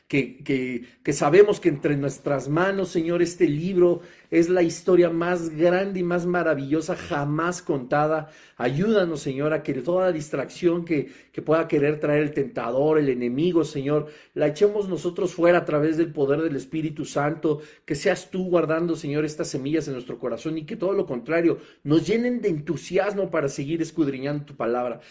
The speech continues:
Qué historia tan emocionante, la más emocionante es la que nosotros podemos analizar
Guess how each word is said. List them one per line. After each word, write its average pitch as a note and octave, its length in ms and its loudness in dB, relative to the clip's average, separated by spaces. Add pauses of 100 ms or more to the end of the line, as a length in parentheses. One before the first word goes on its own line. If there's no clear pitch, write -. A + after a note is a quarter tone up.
(180)
Qué A#3+ 120 -6
historia G#3 460 4
tan D#3 200 0
emocionante, C#3 680 -4
la D3 200 0
más F#3+ 380 -2
emocionante D3 840 -4 (240)
es D3 160 -2
la D3+ 100 0
que C#3+ 120 -2
nosotros C#3 400 -6
podemos C3+ 400 -4
analizar A2+ 400 -6